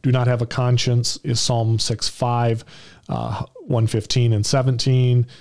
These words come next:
Ecclesiastes nine ten, Isaiah thirty-eight nineteen. So let's take a look real quick at Psalm one fifteen and seventeen. It says, "The dead do not praise the Lord,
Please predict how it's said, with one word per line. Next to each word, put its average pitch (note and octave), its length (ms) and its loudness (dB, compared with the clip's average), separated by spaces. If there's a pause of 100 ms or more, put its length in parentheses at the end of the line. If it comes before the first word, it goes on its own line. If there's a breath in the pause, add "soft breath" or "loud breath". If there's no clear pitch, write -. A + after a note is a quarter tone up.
(260 loud breath)
Ecclesiastes A#2+ 640 2
nine A2 240 2
ten, B2+ 220 2
Isaiah A2 340 2
thirty-eight A2 440 0
nineteen. G#2 680 0 (260 loud breath)
So - 140 -2
let's C#3+ 100 0
take E3+ 140 2
a D3+ 40 4
look C#3+ 200 0
real C3 100 2
quick B2+ 320 -2
at A#2+ 320 -2 (380 loud breath)
Psalm B2 600 0 (100)
one B2+ 260 2
fifteen B2 440 2
and G#2+ 140 2
seventeen. C#3 640 2 (640 soft breath)
It C#3 120 -2
says, D3 220 0
"The D3+ 120 2
dead D#3+ 440 0
do D3+ 140 2
not C#3+ 260 -2
praise C3 340 0
the B2+ 100 0
Lord, A2+ 460 -2